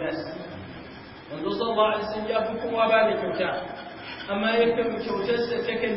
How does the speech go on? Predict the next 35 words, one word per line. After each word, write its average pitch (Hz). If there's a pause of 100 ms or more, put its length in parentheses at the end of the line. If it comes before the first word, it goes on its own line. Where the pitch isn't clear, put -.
ninka 240
a -
cikin 196
watan 196
Ramadan. 170 (480)
Cikin 196
hadisi 196
na 190
ce, 190
"Hina 196
yalqahu 180
Jibril." 160 (360)
Mala'ika 196
Jibril 190
yakan 208
je 214
wa 208
Manzo 196
sallallahu 202
alaihi -
wasallam 196
kulla 262
laila, 226 (340)
a 190
kowane 240
dare 214
daga 208
cikin 208
darruka 220
na -
watan 214
Ramadan, 208 (300)
fa 180
yudarisuhu 175
al-Qur'an, 160